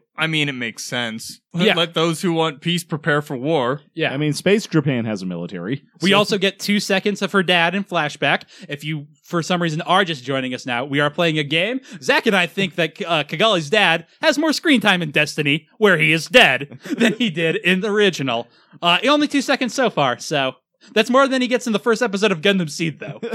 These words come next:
Speaker 3: <laughs> That's more than he gets in, like, the first half of Gundam Seed.
Speaker 2: Anyway, Kigali's come back. He's like, "Can you stop calling me princess,
Speaker 1: Yeah,
Speaker 2: please?"
Speaker 1: not non sequiturs into the "stop calling me princess" 'cause she doesn't actually have a good retort to his points.
Speaker 3: Well, excuse me, princess.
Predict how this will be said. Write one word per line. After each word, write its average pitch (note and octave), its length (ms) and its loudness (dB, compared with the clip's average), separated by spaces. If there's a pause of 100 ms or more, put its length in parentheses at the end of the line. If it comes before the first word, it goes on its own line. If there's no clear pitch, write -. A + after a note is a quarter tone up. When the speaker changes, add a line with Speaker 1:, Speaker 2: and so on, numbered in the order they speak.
(120)
Speaker 3:
<laughs> E4+ 260 -8
That's A#3 200 -6
more B3 220 -4
than A3 100 -2
he F3 80 -2
gets D#3+ 200 -6
in, D3+ 80 -4
like, C#3 160 -4
the G#2+ 80 -8
first C3 320 -6
half A2 280 0
of F2+ 100 -12
Gundam F2 380 -8
Seed. F#2+ 380 -8 (280)
Speaker 2:
Anyway, G3+ 320 2
Kigali's F3 480 0 (240)
come D#3 180 -4
back. C3+ 140 -4
He's A#2+ 100 -14
like, C3 180 -8
"Can D#3+ 100 -8
you D3+ 140 -8
stop - 340 -8
calling C#3+ 260 -2
me C#3+ 80 -4
princess, C#3+ 500 -4
Speaker 1:
Yeah, D#3+ 160 -4
Speaker 2:
please?" D#3 320 -2
Speaker 1:
not D#3 440 -2
non D#3+ 340 0
sequiturs D3 800 -2
into C#3+ 280 -8
the B2+ 260 -4 (140)
"stop D3 260 0 (260)
calling C#3+ 240 -2
me C3+ 120 -4
princess" C#3 420 -6
'cause C#3+ 140 -10
she D3 100 -14
doesn't C#3 340 -4
actually C3 460 -2
have B2 180 -2
a A#2+ 80 -6
good B2 200 -6
retort A#2+ 340 -8
to B2+ 80 -10
his A2+ 140 -10
points. G#2 520 -12
Speaker 3:
Well, B2 220 2
excuse A#2+ 600 -4
me, G#2+ 260 -4
princess. - 720 -6